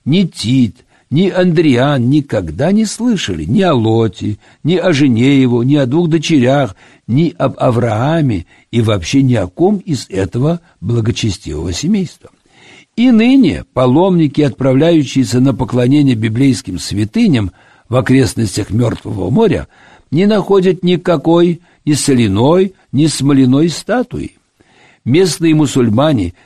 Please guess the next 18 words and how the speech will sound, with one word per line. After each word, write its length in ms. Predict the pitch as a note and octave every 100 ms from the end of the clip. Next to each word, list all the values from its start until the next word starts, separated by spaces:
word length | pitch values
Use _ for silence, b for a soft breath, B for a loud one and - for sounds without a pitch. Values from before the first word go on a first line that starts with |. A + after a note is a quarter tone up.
| b
не 160 | C#3
догадались 760 | E3 F#3 F3+ G3 F#3 D3 A#2 -
поставить 600 | - C#3 - D3 C3 A2
что-нибудь, 640 | - A3 A#3+ D#3+ F#2 D#2+ _ _
что 240 | - C#3
удовлетворяло 1040 | A#2+ C3 A#2 B2 A2+ A2+ A2 A2+ F#3 G3 F#3
бы 180 | D#3+ D3+
паломников. 760 | D3 G#2+ C2+ A#1+ - - - _ _ _ _ -
Но 260 | B2 E3 C#3+
они 260 | D3 G3
показывают 680 | - E3+ - E3+ D3 D#3 C#3
богомольцам 880 | A2+ A#2+ C3 D#3+ F3+ D#3 D3+ C#3 B2+
дуб 260 | F3+ -
мамрийский, 880 | C3 C#3 B2 A#2 F#2 D2+ - - C#2
под 260 | - G#2 G2
сенью 500 | - - F#2 D#2 C#2
которого 580 | D#2+ - G3 F#3 D3 F2+
Бог 580 | D2+ F#2 F#3+ A3+ -